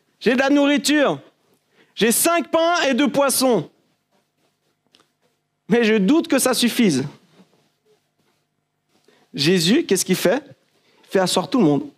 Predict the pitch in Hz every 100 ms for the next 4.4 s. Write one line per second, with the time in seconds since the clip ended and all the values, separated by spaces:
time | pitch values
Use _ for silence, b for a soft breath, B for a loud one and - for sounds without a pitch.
0 | _ _ _ _ _ _ _ _ _ _
1 | _ - 139 214 - 196 175 185 180 156
2 | 170 156 143 131 B B B B B B
3 | B B B B B 196 - 330 359 269
4 | 240 180 180